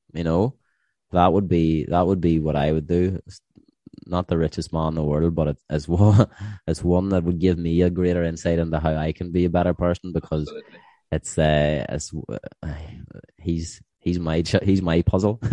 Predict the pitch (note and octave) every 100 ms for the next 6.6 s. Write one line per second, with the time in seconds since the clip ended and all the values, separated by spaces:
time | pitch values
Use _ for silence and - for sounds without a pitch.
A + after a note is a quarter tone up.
0 | C3 C#3 B2+ B2 - - _ - - _
1 | - B2 C3 D3 C#3+ G#2 G2+ G#2+ B2 B2
2 | G#2+ B2 B2 - - G#2+ G#2 E2+ F#2 F#2+
3 | - A2 G2 F2 F#2+ F#2 - - F2 F2
4 | F#2+ F#2+ F#2+ F#2 F2 E2 D#2+ F#2 F2 F2+
5 | E2+ D#2+ D#2+ - - E2+ E2 D#2+ D#2 _
6 | E2 E2+ E2+ E2+ E2